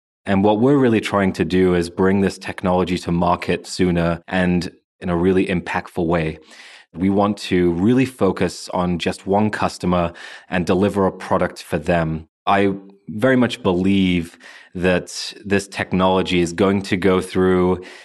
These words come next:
a time where it's real and it's out there, but people are still using human-driven Lyfts and Ubers and e-bikes and scooters and public transportation and all these sorts of things. And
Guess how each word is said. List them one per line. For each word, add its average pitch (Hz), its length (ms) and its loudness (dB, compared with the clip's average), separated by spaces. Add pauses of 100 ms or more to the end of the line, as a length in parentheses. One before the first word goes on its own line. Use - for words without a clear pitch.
(120)
a 87 140 -2
time 98 580 0
where 90 560 2 (100)
it's 107 220 -4
real 110 500 2
and 98 180 0
it's 95 200 -2
out 95 240 0
there, 131 220 2
but 107 520 -2
people 101 360 -2
are 92 80 0
still 101 380 0
using 95 560 2
human-driven 101 840 0
Lyfts 98 500 -2
and 90 200 -2
Ubers 98 600 0
and 82 380 -4 (360)
e-bikes 123 720 0
and 87 140 -2
scooters 113 680 0
and 85 260 -6 (240)
public 131 320 0
transportation 117 720 0
and 95 100 2
all 95 120 2
these 90 200 -2
sorts 87 200 -8
of 87 80 -12
things. 113 320 0 (580)
And 104 480 0